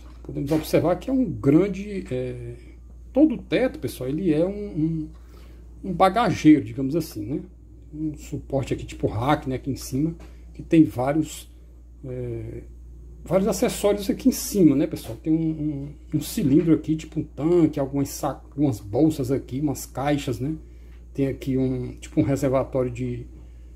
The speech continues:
de gasolina, né? Um reservatório portátil aí.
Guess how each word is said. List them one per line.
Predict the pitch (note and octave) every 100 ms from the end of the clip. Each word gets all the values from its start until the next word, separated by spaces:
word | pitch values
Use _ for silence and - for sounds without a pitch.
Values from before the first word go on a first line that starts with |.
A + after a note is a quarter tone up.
| - - -
de | -
gasolina, | A#2+ C3+ C3+ A#2 E3
né? | D3
Um | C3+
reservatório | B2+ A#2+ A#2 B2 -
portátil | B2 - A#2+ A#2 -
aí. | A2 D3+